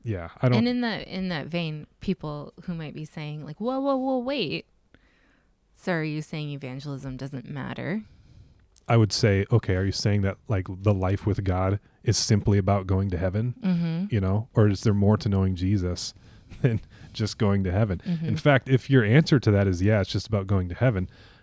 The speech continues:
Speaker 1: then that suggests that perhaps you don't actually want Jesus.
Speaker 2: And you might not know God. <laughs>
Speaker 1: Right.
Speaker 2: Like,
Speaker 1: Because
Speaker 2: knowing God is actually experiencing God to the point that your life with God is so good, you don't have to be told to talk about him.
Speaker 1: Mm-hmm.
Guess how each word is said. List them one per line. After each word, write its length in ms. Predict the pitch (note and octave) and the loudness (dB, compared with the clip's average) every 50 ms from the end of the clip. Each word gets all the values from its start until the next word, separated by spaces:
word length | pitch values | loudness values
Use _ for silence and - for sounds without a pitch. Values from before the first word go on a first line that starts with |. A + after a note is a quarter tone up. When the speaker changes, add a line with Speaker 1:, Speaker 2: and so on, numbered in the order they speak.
| _ - | _ -2
Speaker 1:
then 240 | A2 G#2 G2+ G2 - - | -2 0 0 -2 -4 -4
that 140 | A#2+ A#2 - | -4 -4 -2
suggests 420 | - A2+ F#2+ F2+ G#2 G#2 - - | -2 -4 -2 0 0 0 0 -2
that 120 | - F#2+ | -6 -6
perhaps 520 | - - - - - C#3 C3+ - - - - | -6 -8 -4 -2 0 0 0 0 -4 -6 -4
you 80 | G#2 | -4
don't 160 | G2 G2+ G2+ G2+ | -2 -2 -2 -4
actually 280 | G2 F#2 - - G2 | -4 -6 -8 -8 -8
want 200 | F2+ E2+ E2+ E2 | -8 -8 -10 -10
Jesus. 520 | E2+ F2+ F#2+ G2 F#2+ E2+ - - - - - - | -8 -6 -4 -4 -4 -6 -8 -8 -10 -10 -6 -4
Speaker 2:
And 120 | F3 F3 E3+ | -4 -2 -2
you 60 | D#3 | -2
might 180 | D#3+ D3+ - | -4 -6 -6
not 220 | - D#3 C#3+ C3 - | -6 -6 -6 -6 -6
know 140 | - D3 C3 | -6 -8 -8
God. 380 | - - D#3 C#3 C3 - - - | -6 -6 -6 -6 -4 -6 -8 -8
<laughs> 40 | - - - - - | -10 -14 -20 -18 -8
Speaker 1:
Right. 380 | A2 G#2+ F#2+ F2 E2+ D#2+ E2 - _ _ _ - - - - | -6 -4 -2 -2 -4 -6 -10 -14 _ _ _ -20 -20 -2 2
Speaker 2:
Like, 120 | - G3 F3 | 2 4 6
Speaker 1:
Because 160 | A#3 G#3 G3+ | 6 6 6
Speaker 2:
knowing 420 | G3+ G3 F#3+ G3 G3 F#3+ F3+ E3 | 4 2 2 2 2 2 0 0
God 260 | D#3+ D3 C#3+ C#3 C#3 C#3 | 0 0 0 0 -2 -2
is 120 | C#3+ C#3 | -4 -4
actually 280 | C#3+ C#3 D3 - - D#3 | -4 -6 -6 -6 -10 -12
experiencing 720 | D3 - - - - F3 D3+ D3+ D3+ D3+ C#3+ - - - C#3 | -12 -12 -16 -10 -8 -6 -4 -4 -4 -4 -6 -8 -8 -10 -8
God 240 | D3 C3+ B2+ D3 - | -8 -8 -8 -10 -10
to 80 | - C#3+ | -10 -10
the 100 | D3 C#3+ | -10 -10
point 260 | - C#3 D3 D3 - | -10 -10 -10 -10 -10
that 160 | - - - - - - _ _ _ _ | -10 -10 -10 -14 -18 -20 _ _ _ _
your 240 | F3+ D#3 D#3 C#3+ C#3+ | -10 -8 -8 -6 -4
life 300 | C#3 C#3 C#3+ D#3 - - | -4 -4 -4 -6 -6 -8
with 140 | D3 - | -10 -8
God 180 | - C3+ C3 C3 | -6 -6 -6 -4
is 140 | C3 C3 - | -6 -8 -10
so 240 | - - C#3+ C3+ C3 | -10 -8 -8 -8 -6
good, 420 | C#3 - C#3 C3+ C3 C3+ C#3+ C#3+ - _ _ - - _ _ _ | -6 -6 -4 -4 -4 -4 -6 -10 -16 _ _ -20 -20 _ _ _
you 140 | - E3 F3 | -4 -2 0
don't 160 | E3 C#3 - | 0 0 -2
have 180 | D3+ D3+ D3 - | -4 -4 -4 -6
to 80 | - | -8
be 120 | - C3+ C3+ | -10 -10 -10
told 360 | - - - C#3+ C#3+ C#3 - | -10 -8 -6 -4 -4 -4 -6
to 80 | C3+ | -10
talk 300 | - - - C#3 D3 - | -10 -6 -6 -4 -4 -6
about 240 | B2 B2 C3+ B2+ C3 B2+ | -8 -10 -10 -10 -8 -8
him. 240 | B2+ C3 C#3+ C#3+ - _ _ _ _ - | -8 -8 -10 -12 -14 _ _ _ _ -8
Speaker 1:
Mm-hmm. 260 | G#2 F2 G2 F#2+ | -6 -4 -2 -4